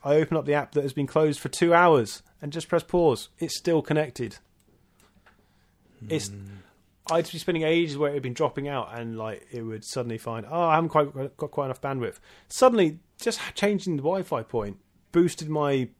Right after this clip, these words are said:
Speaker 1: download speed by, like, you know, an order of magnitude.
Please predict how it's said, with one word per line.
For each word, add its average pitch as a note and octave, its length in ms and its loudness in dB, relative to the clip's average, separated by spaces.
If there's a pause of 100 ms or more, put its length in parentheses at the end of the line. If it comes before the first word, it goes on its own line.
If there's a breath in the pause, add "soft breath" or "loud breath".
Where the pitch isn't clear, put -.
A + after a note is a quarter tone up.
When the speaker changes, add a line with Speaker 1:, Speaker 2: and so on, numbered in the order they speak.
Speaker 1:
download D3 320 0
speed G#2+ 300 -8
by, G#2+ 80 -8
like, G#2+ 240 -10 (720)
you C#3+ 100 -4
know, G#2+ 60 -4
an A#2+ 80 0
order C3+ 220 2
of A#2+ 60 -2
magnitude. B2+ 640 -6